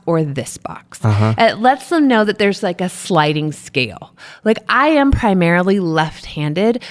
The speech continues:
Speaker 1: but there's a lot of things I do right-handed. So I
Speaker 2: Mm-hmm.
Speaker 1: can't say that I am a left-handed dominant, I'm a left-handed dominant person, but I still do things with my right hand, which means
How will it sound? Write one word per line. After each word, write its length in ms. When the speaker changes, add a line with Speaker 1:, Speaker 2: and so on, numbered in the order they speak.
Speaker 1:
but 140
there's 200
a 60
lot 320
of 80
things 240
I 140
do 260
right-handed. 800
So 140
I 140
Speaker 2:
Mm-hmm. 60
Speaker 1:
can't 320
say 480
that 180
I 140
am 140
a 80
left-handed 960
dominant, 480
I'm 160
a 100
left-handed 500
dominant 440
person, 440
but 100
I 60
still 240
do 340
things 280
with 120
my 160
right 240
hand, 340
which 220
means 300